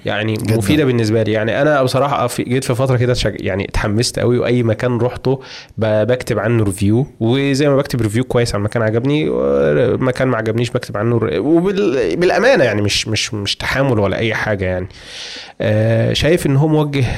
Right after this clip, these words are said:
Speaker 1: آه، قوي جدًا، جدًا يعني بصراحة. و-، وشايف إن، إن هي إيه، حاجة مجتمعية كده المفروض، آه،
Speaker 2: وانا اعتقد وقتها، يعني انا مع باد ريفيو. يعني طالما انت، انت شخص بتروح تجرب وبتاع، اعمل باد ريفيو. لو انت خدت تجربه سيئه،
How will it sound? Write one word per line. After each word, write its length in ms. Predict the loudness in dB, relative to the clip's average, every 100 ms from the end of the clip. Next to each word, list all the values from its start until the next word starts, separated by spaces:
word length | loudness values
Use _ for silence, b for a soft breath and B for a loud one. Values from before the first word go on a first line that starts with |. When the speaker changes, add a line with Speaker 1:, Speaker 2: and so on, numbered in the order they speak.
| -2
Speaker 1:
آه، 500 | 0 0 0 0 -2
قوي 200 | 0 0
جدًا، 260 | 0 0 0
جدًا 340 | 0 -2 -2
يعني 220 | -2 -4 -8 -20 _ -6
بصراحة. 320 | -2 -2 -6 -20 _ -4
و-، 220 | 0 2
وشايف 420 | 2 0 0 0 0
إن، 320 | 2 2 0
إن 240 | 0 0
هي 180 | 2 2
إيه، 260 | 2 0 -2 B B B B B B B B
حاجة 240 | -4 0 2
مجتمعية 680 | 2 2 0 2 2 0
كده 220 | 0 2 2
المفروض، 560 | 0 -2 -2 -2 -4 -6 -4
آه، 480 | -2 -2 -4 -8 -10 B B B B -4
Speaker 2:
وانا 160 | 0 0
اعتقد 540 | 0 -2 -2 -4 -6 -2
وقتها، 560 | -2 0 2 2 0 0
يعني 200 | 0 2
انا 80 | 2
مع 140 | 2
باد 160 | 2 0
ريفيو. 300 | -2 -2 -6 -6 -4
يعني 200 | -2 0
طالما 240 | 2 2
انت، 300 | 2 0 -2 -2
انت 180 | 0 0
شخص 320 | -2 -2 -4
بتروح 260 | -2 -2 0
تجرب 320 | 0 2 2
وبتاع، 280 | 2 0 0
اعمل 200 | 2 2
باد 120 | 0
ريفيو. 240 | -2 0
لو 80 | 2
انت 140 | 2
خدت 240 | 0 -2 0
تجربه 160 | 0
سيئه، 300 | 0 0 -2